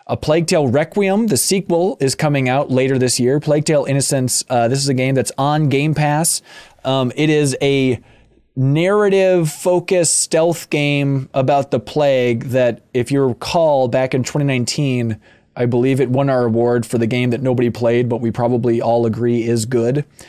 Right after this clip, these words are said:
And I think it falls in that camp of kind of an uneven game, but a really interesting story to talk about and a really interesting experience to talk about. It's about ten and a half hours. Um, Imran Khan over there from Fanbyte's very excited about that one,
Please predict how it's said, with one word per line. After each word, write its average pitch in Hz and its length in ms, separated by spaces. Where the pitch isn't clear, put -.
And 139 120
I 139 40
think 190 180
it 185 60
falls 156 260
in 156 60
that 131 140
camp 131 260
of 113 80
kind 135 140
of 131 80
an 117 140
uneven 147 420
game, 123 280
but 120 80
a 113 60
really 127 320
interesting 120 600
story 123 400
to 117 80
talk 117 280
about 143 180
and 127 60
a 117 40
really 117 180
interesting 117 260
experience 131 420
to - 40
talk 147 220
about. 151 140
It's - 100
about 139 160
ten 160 140
and 143 60
a 131 40
half 127 180
hours. 127 400
Um, 135 160
Imran 190 380
Khan 165 320
over 151 100
there 143 120
from 127 140
Fanbyte's 139 460
very 127 200
excited 127 320
about 120 200
that 131 180
one, 175 220